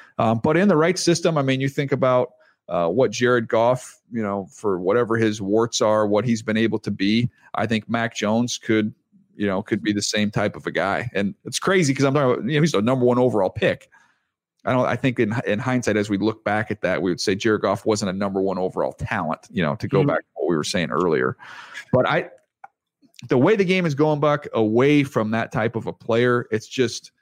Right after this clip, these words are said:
Speaker 1: it'd be hard for me if I was gonna take a quarterback and reset my clock and I'm gonna hitch my wagon to somebody. Man, I think I'd want a more of a new school, more athletic dude.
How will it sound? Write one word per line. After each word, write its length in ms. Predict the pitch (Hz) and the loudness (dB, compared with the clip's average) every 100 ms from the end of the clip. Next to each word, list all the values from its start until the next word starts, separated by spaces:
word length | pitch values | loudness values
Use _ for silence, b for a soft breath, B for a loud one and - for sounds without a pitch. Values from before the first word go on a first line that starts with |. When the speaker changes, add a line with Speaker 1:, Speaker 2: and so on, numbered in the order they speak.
| _ _ _ _ | _ _ _ _
Speaker 1:
it'd 100 | - | -4
be 60 | 123 | -2
hard 340 | 113 165 175 | 0 2 0
for 120 | - | -2
me 340 | 135 131 127 123 | -4 0 0 0
if 180 | 101 110 | -2 -2
I 100 | 113 | 0
was 160 | 120 | -2
gonna 180 | 117 110 | -4 -8
take 260 | 107 117 110 | -2 -2 -2
a 40 | |
quarterback 580 | - 117 110 101 101 104 | -2 0 0 0 -2 -4
and 140 | 98 | -4
reset 460 | 98 117 - 120 - | -2 -2 0 0 0
my 160 | 98 | -4
clock 460 | 98 - 98 92 95 - | -4 -2 -2 -2 -4 -6
and 120 | 101 | -4
I'm 80 | 98 | -4
gonna 180 | 95 | -6
hitch 240 | 113 117 - | -2 -4 0
my 140 | 104 | -2
wagon 380 | 98 104 101 90 | 2 2 0 -2
to 60 | 87 | -6
somebody. 520 | - 90 85 82 76 b b b b _ - | -4 -2 0 0 -2 b b b b _ -10
Man, 260 | 117 110 | -2 0
I 120 | 104 104 | 0 0
think 220 | 120 107 | -2 0
I'd 160 | 107 | 0
want 240 | 107 104 107 | 2 0 0
a 40 | |
more 300 | 104 107 113 | 0 2 2
of 100 | 113 | 2
a 80 | 110 | 0
new 260 | 104 107 117 | 0 0 0
school, 480 | - - 117 117 | -2 -4 2 2
more 300 | 113 107 110 | 4 2 2
athletic 640 | 110 110 - 104 110 104 - | 2 -2 -2 0 2 0 0
dude. 360 | 98 95 80 | 0 0 -2